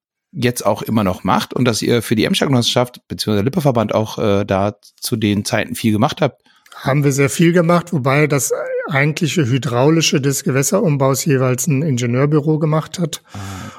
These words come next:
Speaker 2: und wir die freiraumplanerische, also Bepflanzung und wie
Speaker 1: Hm.
Speaker 2: sind dann die Querschnitte und wo hat man Aufweitung und so weiter, das kam von uns.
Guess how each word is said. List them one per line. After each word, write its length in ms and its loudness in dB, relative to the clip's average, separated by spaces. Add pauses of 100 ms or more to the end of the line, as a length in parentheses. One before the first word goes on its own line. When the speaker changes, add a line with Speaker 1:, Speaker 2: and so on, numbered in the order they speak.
(120)
Speaker 2:
und 240 0
wir 220 4
die 500 4 (840)
freiraumplanerische, 1200 0
also 180 0
Bepflanzung 1000 0
und 520 0
wie 120 2
Speaker 1:
Hm. 60 2
Speaker 2:
sind 220 0
dann 160 2
die 120 -4
Querschnitte 640 0
und 260 0
wo 460 2
hat 220 -2
man 140 0
Aufweitung 720 0
und 120 0
so 160 0
weiter, 260 0
das 160 -2
kam 200 -2
von 200 -4
uns. 300 -4